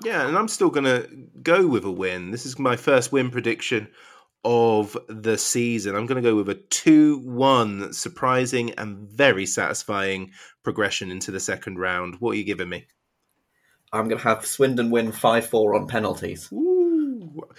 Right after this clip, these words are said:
Speaker 1: When you said win five four, I was just, like, just about to buy my <laughs> ticket for Walsall. I was, <laughs> I was,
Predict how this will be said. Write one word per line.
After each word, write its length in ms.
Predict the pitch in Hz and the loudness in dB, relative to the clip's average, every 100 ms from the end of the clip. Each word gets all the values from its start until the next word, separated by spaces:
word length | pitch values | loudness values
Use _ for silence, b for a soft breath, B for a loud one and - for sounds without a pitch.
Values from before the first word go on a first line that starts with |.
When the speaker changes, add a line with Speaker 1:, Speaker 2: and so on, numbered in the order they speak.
| B B | B B
Speaker 1:
When 160 | 131 160 | 0 0
you 60 | 143 | 2
said 220 | 135 107 | 0 0
win 220 | 123 120 | 0 -2
five 280 | - 110 107 | 0 -2 -2
four, 300 | - 120 98 | 2 2 4
I 60 | |
was 100 | 113 - | 0 -4
just, 140 | - | -4
like, 160 | 107 107 | -4 -4
just 140 | - | -6
about 220 | - 110 | -4 -4
to 60 | 151 208 | 2 4
buy 120 | 160 | 6
my 160 | 110 | 4
<laughs> 120 | 107 - | 2 -2
ticket 420 | - 127 107 - | -4 -2 -6 -6
for 140 | 113 | -8
Walsall. 600 | 104 143 202 - 139 95 101 | 2 2 4 0 0 0 0
I 60 | |
was, 160 | 131 135 | 0 2
<laughs> 720 | 214 - - - - 175 - | 0 0 -6 -18 -16 -20 0
I 80 | 185 | 2
was, 200 | 180 185 | 2 -2